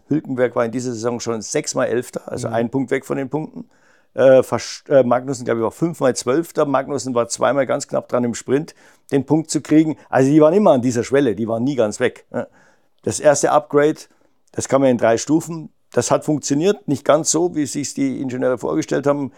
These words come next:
Speaker 1: Ayao Komatsu, der Teamchef, hat erzählt, eigentlich waren vorgestern zweieinhalb Zehntel, es waren, waren dann nur eineinhalb Zehntel. Das jetzige Upgrade hat ein bisschen besser funktioniert, zumindest mal auf Anhieb. Ähm,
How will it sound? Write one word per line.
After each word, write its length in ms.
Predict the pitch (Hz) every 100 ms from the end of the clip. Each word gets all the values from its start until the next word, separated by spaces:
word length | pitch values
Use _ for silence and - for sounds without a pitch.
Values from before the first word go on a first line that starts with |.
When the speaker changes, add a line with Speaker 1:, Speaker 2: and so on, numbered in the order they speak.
| _ _
Speaker 1:
Ayao 340 | - 123 123 127
Komatsu, 520 | 127 127 120 131 120
der 140 | 117
Teamchef, 360 | 139 123 131 127
hat 120 | 117
erzählt, 540 | 113 - 120 123 - _ _ _
eigentlich 280 | 107 120 107
waren 160 | 117 113
vorgestern 500 | 120 117 110 117 107
zweieinhalb 480 | 113 120 131 127
Zehntel, 300 | - 127 123
es 100 | 110
waren, 380 | 110 110 104 101
waren 160 | 104 113
dann 140 | 113
nur 120 | 110
eineinhalb 400 | 98 131 139 139
Zehntel. 300 | 147 139 - - _ _
Das 160 | - 101
jetzige 400 | 143 156 147 135
Upgrade 340 | 135 - 127
hat 100 | 123
ein 80 | 120
bisschen 300 | 143 135 127
besser 260 | 135 - 156
funktioniert, 640 | - - - 147 151 - -
zumindest 300 | 135 139 113
mal 100 | 104
auf 120 | -
Anhieb. 360 | 120 131 165 _ _ _ _ -
Ähm, 440 | 123 131 131 131